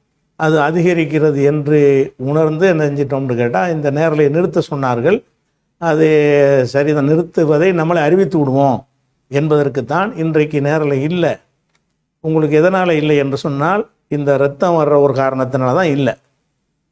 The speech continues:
மற்றபடி உடல்நிலைக்கு எந்த பாதிப்பும் இல்லை. இந்த ரத்தம் வர்ற காரணத்தினால எனக்கு ஒரு வேதனையோ உள்ளு-, உள்ள ஒரு பிரச்சனை இருக்கிற மாதிரி தெரியல.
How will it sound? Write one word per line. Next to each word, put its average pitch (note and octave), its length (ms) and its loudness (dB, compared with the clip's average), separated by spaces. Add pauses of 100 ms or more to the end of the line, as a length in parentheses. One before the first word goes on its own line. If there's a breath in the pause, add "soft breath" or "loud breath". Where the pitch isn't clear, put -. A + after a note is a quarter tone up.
(140)
மற்றபடி F#3+ 460 0
உடல்நிலைக்கு F3 580 2
எந்த E3 200 0
பாதிப்பும் D#3 420 0
இல்லை. F3+ 120 2
இந்த D#3+ 120 -2
ரத்தம் D#3+ 420 0
வர்ற D#3 220 0
காரணத்தினால D#3 800 -2
எனக்கு D3 320 -2
ஒரு D3 180 0
வேதனையோ D3+ 580 2
உள்ளு-, D#3+ 400 -2 (360)
உள்ள D#3 300 0
ஒரு D3+ 140 2
பிரச்சனை D#3 420 0
இருக்கிற D3 260 2
மாதிரி D3+ 220 0 (140)
தெரியல. C#3+ 380 0